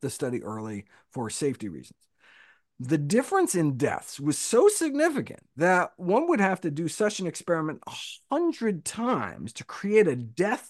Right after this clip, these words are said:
differential that extreme by chance alone. Now, could it still be a fluke?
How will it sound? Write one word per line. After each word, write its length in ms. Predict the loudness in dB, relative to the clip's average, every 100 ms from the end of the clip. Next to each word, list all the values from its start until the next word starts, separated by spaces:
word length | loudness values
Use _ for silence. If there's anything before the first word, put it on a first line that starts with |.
| -4
differential 800 | -2 -2 -4 -2 0 0 0 -2
that 280 | 4 4 4
extreme 400 | -2 -4 -4 0
by 240 | 0 -2 -6 _
chance 420 | -6 -2 -2 -2
alone. 400 | -4 -2 -2 -4 -2
Now, 260 | 0 0 -2 _ _ _ _ _ _ _
could 280 | 2 6 6
it 220 | 4 0 _ _ _ _
still 440 | -12 -2 6 8
be 160 | 10 8
a 80 | 6
fluke? 420 | 6 6 6